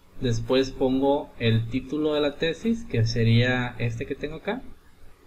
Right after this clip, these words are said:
Después digo tesis de doctorado, porque bueno, aquí dice que es una, es una tesis para obtener el grado de doctor. Luego la universidad, que aquí mismo me la pone, Universidad Complutense de Madrid.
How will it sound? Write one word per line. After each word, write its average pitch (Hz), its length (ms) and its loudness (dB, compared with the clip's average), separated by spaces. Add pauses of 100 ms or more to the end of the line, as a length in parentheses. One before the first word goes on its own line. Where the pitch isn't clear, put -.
(460)
Después 135 480 4
digo 147 320 2
tesis 143 420 0
de 147 140 2
doctorado, 151 760 0
porque 117 220 -2
bueno, 117 260 2 (300)
aquí 117 200 -8
dice 123 360 -2
que 113 440 -2
es 113 160 0
una, 120 600 -2 (160)
es 113 160 -6
una 127 180 -2
tesis 139 340 0
para 117 220 0
obtener 113 400 2
el 113 60 4
grado 110 300 2
de 113 80 4
doctor. 113 440 -2 (1120)
Luego 131 400 6
la 143 160 6
universidad, 123 1080 2
que 127 100 -2
aquí 113 140 -4
mismo 127 300 2
me 131 140 2
la 117 180 0
pone, 165 380 -2
Universidad 113 580 4
Complutense 123 600 -4
de 135 40 -6
Madrid. 151 460 -4